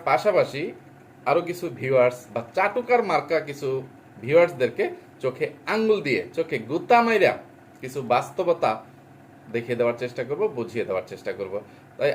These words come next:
আজকের ভিডিওটা গতকালকের ভিডিওর চাইতেও আরও বেশি গুরুত্বপূর্ণ ও দুর্দান্ত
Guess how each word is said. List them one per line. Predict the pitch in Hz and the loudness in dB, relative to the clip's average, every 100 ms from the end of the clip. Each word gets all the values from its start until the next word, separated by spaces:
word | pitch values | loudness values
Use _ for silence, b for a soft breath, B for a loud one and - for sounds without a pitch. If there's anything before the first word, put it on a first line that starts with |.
| 165 | 0
আজকের | 170 - 226 | -2 2 0
ভিডিওটা | 214 208 196 170 143 | 2 2 2 0 2
গতকালকের | 143 196 208 202 202 170 | 0 0 -2 0 -4 -4
ভিডিওর | 165 196 196 | 0 0 0
চাইতেও | 208 202 196 - 139 | -2 0 -4 -2 -2
আরও | 147 117 | -2 -2
বেশি | 151 151 185 | -4 -4 -4
গুরুত্বপূর্ণ | 175 180 190 175 175 214 | -2 -2 -6 -6 -6 -6
ও | 131 127 | -6 -6
দুর্দান্ত | 135 156 | 0 0